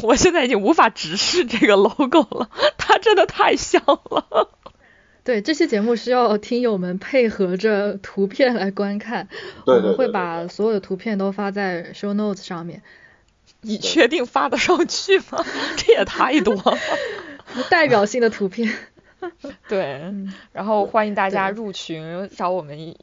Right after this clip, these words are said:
Speaker 1: 呃，要这一份珍贵的P P P，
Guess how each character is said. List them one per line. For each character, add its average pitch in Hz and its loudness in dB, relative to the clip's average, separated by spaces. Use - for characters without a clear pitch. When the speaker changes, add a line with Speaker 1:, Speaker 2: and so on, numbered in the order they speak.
Speaker 1:
呃， 156 0
要 180 -2
这 175 -8
一 165 -8
份 165 -4
珍 294 -8
贵 254 -6
的 - -12
P 254 -16
P 269 -10
P， 254 -20